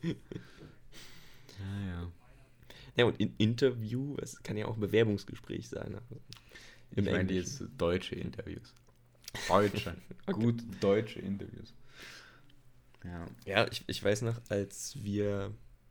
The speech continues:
Speaker 2: hatten wir diesen, diesen Film gedreht über,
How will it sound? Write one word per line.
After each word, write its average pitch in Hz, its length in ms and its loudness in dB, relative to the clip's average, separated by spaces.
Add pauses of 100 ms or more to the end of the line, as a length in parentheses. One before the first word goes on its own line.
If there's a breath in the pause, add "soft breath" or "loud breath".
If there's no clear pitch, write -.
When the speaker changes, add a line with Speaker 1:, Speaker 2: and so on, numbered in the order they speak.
(880)
Speaker 2:
hatten - 160 -6
wir 113 80 4
diesen, 98 220 0
diesen 92 200 -4
Film 110 340 2
gedreht - 560 -6
über, 95 320 -4